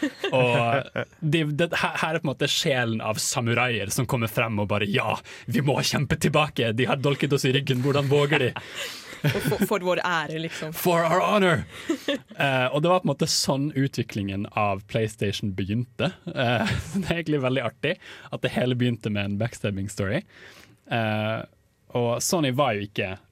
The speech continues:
Speaker 2: et spillselskap til å begynne med, men fra nå av så var de det. Så i, eh, Ninten-, i, i nitten nittién så ble Nintendo PlayStation annonsert. Nei, unnskyld, skole litt fremover.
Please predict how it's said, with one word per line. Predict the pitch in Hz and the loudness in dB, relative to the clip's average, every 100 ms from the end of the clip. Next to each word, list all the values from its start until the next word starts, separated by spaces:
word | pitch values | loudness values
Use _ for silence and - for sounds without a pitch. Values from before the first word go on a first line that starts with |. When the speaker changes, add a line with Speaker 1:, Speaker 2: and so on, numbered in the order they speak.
| - | -12
Speaker 2:
et | 104 - | -12 -6
spillselskap | 107 95 101 - 98 | -4 -4 -6 -8 -6
til | 113 | -2
å | |
begynne | 123 110 | -2 0
med, | 147 143 | 0 0
men | 131 147 139 | 0 0 0
fra | 127 | 0
nå | 123 117 | 2 2
av | 110 107 | 2 0
så | 110 | 0
var | 104 92 | 0 0
de | 95 | -4
det. | 87 - - - - | -8 -12 -20 -20 -16
Så | - 123 107 | -4 0 0
i, | - 110 104 | 0 -2 0
eh, | 101 98 101 - | -2 -4 -6 -4
Ninten-, | 131 143 165 156 - | -2 0 0 0 -2
i, | 135 139 | -2 0
i | 147 | 0
nitten | 151 165 | 2 0
nittién | 143 127 175 240 - | 0 0 0 -2 -6
så | - 131 | -4 0
ble | 139 135 | 2 2
Nintendo | 123 - 123 107 | 0 0 -2 -2
PlayStation | 107 113 - 107 - 107 - | 0 -2 -2 -6 -4 -6 -6
annonsert. | 104 98 92 - - 110 - - - - | -6 -6 -8 -10 -8 -8 -8 -12 -14 -6
Nei, | 135 131 104 | -2 0 -2
unnskyld, | - 120 110 101 - | -6 -6 -4 -6 -12
skole | - - 110 107 | -14 -8 -8 -6
litt | 123 | -4
fremover. | 117 170 | 0 0